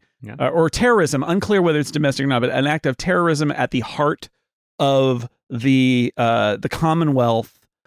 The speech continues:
Speaker 2: uh, which is the, the government, the planet-spanning government that is, that your characters work for.
Speaker 1: Mm-hmm.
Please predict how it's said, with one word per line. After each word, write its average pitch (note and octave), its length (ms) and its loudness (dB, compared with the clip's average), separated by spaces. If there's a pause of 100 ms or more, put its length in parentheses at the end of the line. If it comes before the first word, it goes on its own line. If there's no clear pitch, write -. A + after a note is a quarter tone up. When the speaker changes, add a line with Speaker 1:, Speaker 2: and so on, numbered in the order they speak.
(280)
Speaker 2:
uh, G#2+ 260 0
which C3 300 -2
is A2+ 180 -4
the, A2 400 2
the A2+ 200 -2
government, A#2+ 640 -2
the A2+ 240 -4 (260)
planet-spanning B2 680 -2
government A2 520 -2
that A2 160 -2
is, G#2+ 320 -2
that A#2+ 160 -4
your A#2 220 -2
characters G#2 760 -4 (140)
work D#3+ 360 -4
for. G2+ 500 -4 (460)
Speaker 1:
Mm-hmm. G#2 260 -8